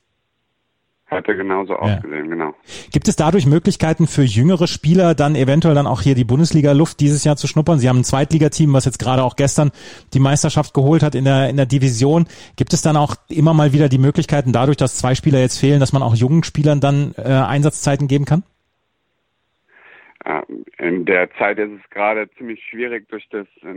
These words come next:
Speaker 1: durch diese vierzehn-Mann-Regel,
Speaker 2: Mhm.
Speaker 1: ähm, den, den jungen Spielern auch genügend Einsatzzeit zu geben. Natürlich, wir ne-, wir nehmen unsere zweite Bundesligamannschaft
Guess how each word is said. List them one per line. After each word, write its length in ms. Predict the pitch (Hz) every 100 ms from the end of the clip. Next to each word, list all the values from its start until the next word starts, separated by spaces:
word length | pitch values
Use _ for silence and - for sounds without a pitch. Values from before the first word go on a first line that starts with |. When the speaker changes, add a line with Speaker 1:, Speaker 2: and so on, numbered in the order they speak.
| 101
Speaker 1:
durch 200 | 104 101 -
diese 200 | 98 95
vierzehn-Mann-Regel, 1160 | - 113 - 95 95 98 117 131 143 160 170 190 -
Speaker 2:
Mhm. 220 | 135 165 _ _ _ _ -
Speaker 1:
ähm, 600 | 107 107 107 104 104 107 _ _ _ _ _ _ _ _ _ _ - -
den, 420 | 107 101 98 -
den 200 | 101 98
jungen 640 | 98 104 113 120 120 107 -
Spielern 460 | - - 113 110 101
auch 240 | 92 104
genügend 440 | - 107 113 110 -
Einsatzzeit 720 | 90 113 117 _ - 107 101 -
zu 80 |
geben. 540 | 92 101 117 131 165 170 -
Natürlich, 460 | 107 - 120 -
wir 80 | 110
ne-, 220 | 110 110 95
wir 100 | 110
nehmen 240 | 113 123
unsere 320 | 120 110 104 -
zweite 280 | 113 104
Bundesligamannschaft 840 | 110 117 117 110 107 107 107 117